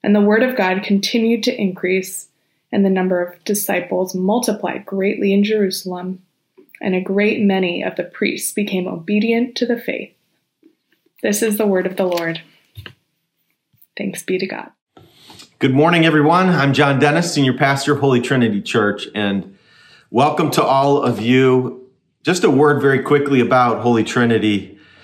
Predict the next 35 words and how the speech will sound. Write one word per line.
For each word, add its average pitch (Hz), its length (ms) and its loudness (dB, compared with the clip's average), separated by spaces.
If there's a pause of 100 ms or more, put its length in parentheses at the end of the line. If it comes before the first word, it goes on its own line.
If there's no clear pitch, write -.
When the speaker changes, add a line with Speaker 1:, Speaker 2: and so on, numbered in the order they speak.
(280)
Speaker 2:
For - 180 -2
those 143 240 4
of 123 140 0
you, 139 160 6
we 127 140 4
know 127 240 2
that, 120 280 0
uh, 101 360 -2
people 120 320 0
are 107 100 2
coming 131 460 2
and, 98 280 -4
and 101 240 -2
looking 135 360 0
for 113 560 -2 (2000)
community 127 640 2 (340)
in 131 280 2
this - 640 -2 (460)
very 127 560 0 (640)
uncertain 120 600 0
time 131 420 -2
that 101 140 0
we're 101 180 0
in. 113 380 0
And 98 240 -2
I 107 60 -6
just - 160 -10
want 143 100 0
to 117 80 -2
say 135 160 0
a 117 40 2
word 120 200 2
about 113 320 0
Holy 110 160 0
Trinity 104 600 -2